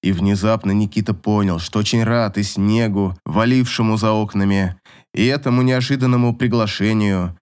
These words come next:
и даже хмурящей брови фон Россель с зализанными и стянутыми в гульку волосами. Сказать, чтобы распустила, что ли? А впрочем, какая ему разница? Никита мысленно махнул рукой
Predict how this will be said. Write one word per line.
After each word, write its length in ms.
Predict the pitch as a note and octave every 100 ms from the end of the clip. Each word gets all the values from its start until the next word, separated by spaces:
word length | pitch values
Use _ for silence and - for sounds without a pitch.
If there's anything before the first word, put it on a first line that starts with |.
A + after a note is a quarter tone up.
| _
и 120 | E2+
даже 320 | A#2+ F#3 G3 F3+
хмурящей 600 | - D3+ D#3 C#3+ - A2+
брови 600 | F2+ G2+ A#2 A#2 A2+ G#2+ -
фон 260 | - G#2 G#2
Россель 600 | F#2+ G#2 G2 F2+ D#2+ E2 -
с 80 | F2
зализанными 840 | D#2+ A2 B2+ E3 D3 C3+ C3 B2+
и 40 | A2
стянутыми 680 | - B2 B2+ B2 A#2+ A2+
в 100 | G#2+
гульку 360 | F2 G#2 A2 G#2
волосами. 760 | F#2 F#2 F2+ F2+ E2+ D2+ C#2+ D#2+ _ _ _ _ _ _ _
Сказать, 460 | - - C3 E3+ F#3
чтобы 340 | - E3+ D#3+
распустила, 640 | E3 D#3+ D#3+ D#3+ G3 G#3
что 220 | C3 - E2
ли? 180 | D2+ D#2 - _ _ _ -
А 80 | B2
впрочем, 520 | B2+ B2 A#2+ G2 F#2+
какая 360 | F#2 F#2+ A#2
ему 200 | D#3 E3
разница? 680 | E3 D#3 D#3 C3+ C3+ B2+ B2+ - _ _ _ _ _ _ -
Никита 460 | A#2+ C3+ C3 G#3 G3
мысленно 440 | F#3 F#3 D#3 D3+
махнул 420 | C#3 B2+ B2+ B2+
рукой 500 | G#2 F2 A#2 B2 A2